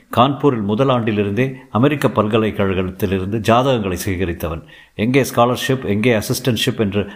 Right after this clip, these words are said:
அல்லாடும் இந்த கோஷ்டிக்கு திருநெல்வேலி தெரியாது, லூயிசியானா, ஓக்லஹாமா தெரியும். புறநானூறு தெரியாது, பாப் மியூசிக் பாய் ஜார்ஜ் தெரியும். அது ஒரு தனி வர்க்கம். எம் எஸ் முடித்து வேலை கிடைக்கும் வரை ஸ்டூடெண்ட் விசாவை இழுத்தடித்து டிசம்பரில் கல்யாணத்துக்கு வந்தவன்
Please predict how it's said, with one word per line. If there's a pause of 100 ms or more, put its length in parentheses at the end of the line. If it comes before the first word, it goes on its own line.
(120)
அல்லாடும்
இந்த
கோஷ்டிக்கு
திருநெல்வேலி
தெரியாது, (240)
லூயிசியானா,
ஓக்லஹாமா
தெரியும். (340)
புறநானூறு
தெரியாது,
பாப்
மியூசிக்
பாய்
ஜார்ஜ்
தெரியும். (200)
அது
ஒரு
தனி
வர்க்கம். (500)
எம்
எஸ்
முடித்து
வேலை
கிடைக்கும்
வரை (100)
ஸ்டூடெண்ட்
விசாவை
இழுத்தடித்து
டிசம்பரில்
கல்யாணத்துக்கு
வந்தவன்